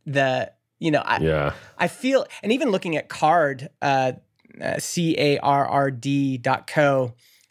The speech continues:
Speaker 1: you know, these simple
Speaker 2: Mm-hmm.
Speaker 1: one-page sites, I think, like, the number one user of it is B T S fans. You know, that, that, I think it's a
Speaker 2: <laughs>
Speaker 1: Korean pop group. Like, they build, like, thousands and thousands of pages on there, like, just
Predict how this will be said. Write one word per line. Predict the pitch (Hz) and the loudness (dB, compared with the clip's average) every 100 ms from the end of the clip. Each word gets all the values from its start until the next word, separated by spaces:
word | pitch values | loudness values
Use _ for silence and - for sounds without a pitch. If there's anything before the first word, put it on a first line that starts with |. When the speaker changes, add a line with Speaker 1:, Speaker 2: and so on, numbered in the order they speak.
| _ - | _ -6
Speaker 1:
you | 185 | 0
know, | 160 | 2
these | 151 - | 0 0
simple | 233 233 196 160 151 | -2 2 4 4 2
Speaker 2:
Mm-hmm. | 160 | 0
Speaker 1:
one-page | 156 165 151 127 - | 0 0 0 -2 0
sites, | 165 131 - - - - - | 2 2 -2 -14 -18 -12 -2
I | 147 | 2
think, | 285 - | 2 2
like, | 160 127 127 | 0 0 -2
the | 135 | 0
number | 139 143 208 180 | 2 2 2 2
one | 165 160 131 | 2 2 -2
user | 131 165 208 | -2 0 2
of | 208 202 | 2 0
it | 247 - | -2 0
is | 139 120 | 0 0
B | - 147 170 | -4 -2 -2
T | - 139 | 0 0
S | 127 - | 0 -2
fans. | - 254 302 320 - - _ _ _ _ _ _ _ _ _ | 0 2 2 0 -6 -16 _ _ _ _ _ _ _ _ _
You | 165 | 0
know, | 156 | 2
that, | 151 143 - _ | 4 2 0 _
that, | 143 - _ _ | 0 0 _ _
I | - - 160 | 0 2 2
think | 170 | 2
it's | 156 | 2
a | - | 0
Speaker 2:
<laughs> | - | 0
Speaker 1:
Korean | 202 190 151 | 2 2 0
pop | 147 147 - - 165 | 0 0 -2 -14 0
group. | 185 294 320 494 - - 196 | 2 2 -4 -14 -18 -4 2
Like, | 180 - 147 - | 2 0 -8 2
they | 240 | 2
build, | - 381 277 | 4 0 0
like, | 302 - _ _ _ - | -2 -4 _ _ _ 0
thousands | 185 247 269 285 | 4 4 2 -2
and | 254 226 | -2 -2
thousands | 185 208 208 196 | 0 0 0 -2
of | 190 | -4
pages | - 202 226 165 | 0 0 0 0
on | 143 127 | 0 2
there, | 127 123 143 | 0 0 2
like, | 151 | 0
just | - 208 - | 2 0 0